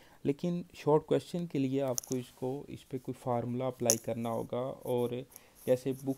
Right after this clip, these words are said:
पे hint भी उसने लिखा है कि fifteen degree है तो आप फ़ोर्टी फ़ाइव माइनस थर्टी लिख लें, वन ज़ीरो फ़ाइव है तो आप इसको सिक्सटी प्लस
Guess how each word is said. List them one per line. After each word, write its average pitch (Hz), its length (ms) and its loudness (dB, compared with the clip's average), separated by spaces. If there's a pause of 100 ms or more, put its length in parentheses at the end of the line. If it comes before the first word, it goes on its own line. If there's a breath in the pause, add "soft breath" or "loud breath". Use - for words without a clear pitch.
(120)
पे 135 240 4 (380 loud breath)
hint 147 240 4
भी 143 160 0
उसने 131 240 -4
लिखा 123 260 -2
है 127 140 2
कि 127 100 -10
fifteen 127 500 -2
degree 127 240 0
है 123 80 4
तो 123 100 -2
आप 120 80 8
फ़ोर्टी 123 360 -2
फ़ाइव 120 280 -2
माइनस 120 260 -4 (100)
थर्टी 120 260 -2
लिख 120 240 -6
लें, 117 160 -4
वन 120 240 -2
ज़ीरो 123 200 -4
फ़ाइव 117 380 -4
है 117 80 -6
तो 123 120 -4
आप 113 160 -4
इसको - 240 -8
सिक्सटी - 440 -8
प्लस 120 360 0